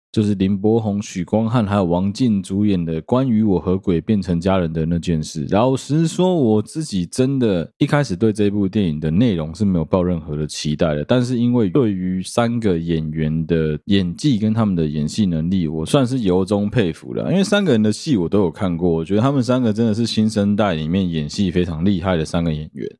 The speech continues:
所以其实我一开始去看关于鬼这一部电影的时候，我自己个人心里面的预设是，他的预告我都看完了嘛，我就会有一种，反正台湾国片很容易犯的一个错，喜剧也好，剧情片也好，惊悚片也好，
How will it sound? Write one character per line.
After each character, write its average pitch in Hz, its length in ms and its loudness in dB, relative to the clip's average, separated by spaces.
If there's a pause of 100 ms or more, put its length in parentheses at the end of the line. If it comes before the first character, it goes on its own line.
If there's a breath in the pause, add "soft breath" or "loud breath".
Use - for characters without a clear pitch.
(180)
所 226 180 4
以 202 40 0
其 135 140 -4
实 160 140 0
我 131 160 4
一 - 20 0
开 143 140 2
始 110 60 2
去 120 100 -4
看 135 180 2
关 120 180 2
于 107 80 2
鬼 92 220 0
这 90 120 0
一 95 60 2
部 98 140 0
电 98 160 0
影 78 80 -2
的 76 80 -6
时 87 100 -2
候， 92 80 4
我 98 200 2
自 151 120 -4
己 131 220 -2
个 139 260 2
人 98 220 -2
心 135 260 0
里 92 160 0
面 113 200 2
的 92 120 0
预 104 240 0
设 101 240 0
是， 107 160 -2
他 123 240 0
的 123 80 2
预 117 200 2
告 117 160 0
我 80 120 0
都 107 120 2
看 107 200 -2
完 73 140 -2
了 78 100 -2
嘛， 76 120 0
我 78 80 0
就 110 100 4
会 123 80 2
有 90 160 2
一 - 20 0
种， 87 160 -2
反 82 140 -2
正 147 140 2
台 107 180 2
湾 127 220 2
国 107 180 2
片 120 180 2
很 92 160 -2
容 92 200 2
易 117 100 2
犯 113 180 0
的 92 80 0
一 95 80 0
个 95 120 0
错， 92 240 0
喜 92 260 -2
剧 117 240 2
也 104 140 2
好， 90 180 0
剧 120 220 0
情 98 180 0
片 107 160 0
也 107 80 2
好， 90 100 2
惊 113 160 0
悚 95 160 0
片 101 200 0
也 92 160 2
好， 85 200 -2